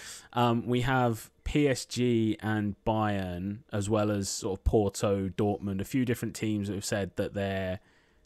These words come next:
not involved in this plan. But equally, I've seen conflicting reports that say, you know,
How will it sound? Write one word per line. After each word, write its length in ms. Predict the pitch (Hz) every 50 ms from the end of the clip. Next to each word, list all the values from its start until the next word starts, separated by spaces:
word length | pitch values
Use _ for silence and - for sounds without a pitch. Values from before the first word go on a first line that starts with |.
| _ _ -
not 340 | 107 107 110 110 107 - -
involved 680 | 95 92 87 92 95 92 90 90 92 90 - - - -
in 140 | 101 98
this 160 | 95 87 - -
plan. 340 | - - 104 92 90 92 95
But 260 | 95 98 95 - _ _ _ _ _ _ _ _ -
equally, 500 | 143 147 135 - - 139 131 127 120 113
I've 80 | 110
seen 240 | - 135 123 117 110
conflicting 480 | - 113 107 - 123 - - 120 113 107
reports 380 | 104 - - 107 104 - -
that 160 | - 101 -
say, 500 | - - 117 104 98 98 95 98 98 95 _ _ _ _ _ _ _ _ _ _ _ _ _ _ -
you 100 | 104 101
know, 300 | 98 95 92 92 90